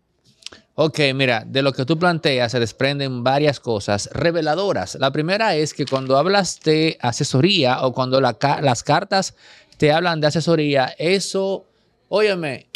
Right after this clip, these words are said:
indiscutible, irrefutable, que se trata de la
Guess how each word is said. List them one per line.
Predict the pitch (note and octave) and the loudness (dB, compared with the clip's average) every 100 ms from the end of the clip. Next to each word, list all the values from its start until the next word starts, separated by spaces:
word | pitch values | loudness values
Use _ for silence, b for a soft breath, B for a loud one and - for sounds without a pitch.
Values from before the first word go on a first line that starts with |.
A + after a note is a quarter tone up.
| - | -2
indiscutible, | G#3+ A3 G#3 A#3 G#3+ - E3+ A3+ A3 D#3 B2 - - | -2 0 -2 -2 -2 -2 -2 0 0 0 -2 -4 -6
irrefutable, | A3 A#3+ G#3+ G#3 - G3 G3+ F3 F3 D#3 | -2 0 0 -2 -4 0 0 0 -2 -4
que | F3 | -4
se | - D#3 | -2 -2
trata | E3+ G#3 G#3+ E3+ D3 | 2 2 2 4 4
de | D3 D#3 | 4 4
la | D3+ D3 D3 C#3+ | 4 4 2 -2